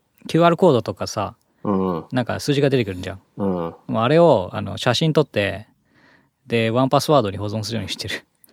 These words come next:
Speaker 2: そう。僕もリビル、あの、リビル、ごめん。あの、<laughs> リカバリーコードは、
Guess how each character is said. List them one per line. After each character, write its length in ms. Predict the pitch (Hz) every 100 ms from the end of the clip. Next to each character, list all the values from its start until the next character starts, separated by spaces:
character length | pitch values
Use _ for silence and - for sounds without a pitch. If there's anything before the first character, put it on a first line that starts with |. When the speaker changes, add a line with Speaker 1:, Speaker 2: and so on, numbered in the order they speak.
| _
Speaker 2:
そ 500 | - 123 101 87 82 92
う。 40 |
僕 180 | 110 131
も 140 | 139
リ 120 | 131
ビ 160 | 127 139
ル、 100 | 139
あ 160 | 117 110
の、 60 | 101
リ 120 | 107
ビ 60 |
ル、 80 | 98
ご 120 | - 110
め 100 | 101
ん。 100 | 104
あ 40 |
の、 600 | 98 95 95 135 92 90 _
<laughs> 160 | - -
リ 100 | 104
カ 160 | 135
バ 60 | 135 127
リ 140 | 135
ー 20 |
コ 200 | - 131
ー 20 |
ド 100 | 101
は、 300 | 85 82 80